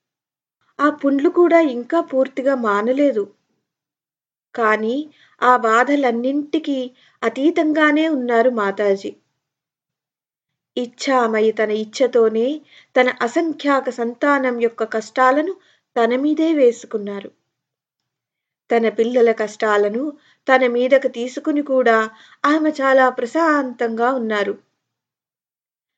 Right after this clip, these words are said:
దేహం యొక్క భరించరాని ఈ వ్యధ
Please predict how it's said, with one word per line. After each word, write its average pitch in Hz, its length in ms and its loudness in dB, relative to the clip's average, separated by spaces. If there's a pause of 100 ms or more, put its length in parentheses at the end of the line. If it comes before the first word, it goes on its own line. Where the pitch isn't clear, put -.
(280)
దేహం 254 420 4
యొక్క 233 280 -2
భరించరాని 226 880 0
ఈ 254 180 -4
వ్యధ 233 420 0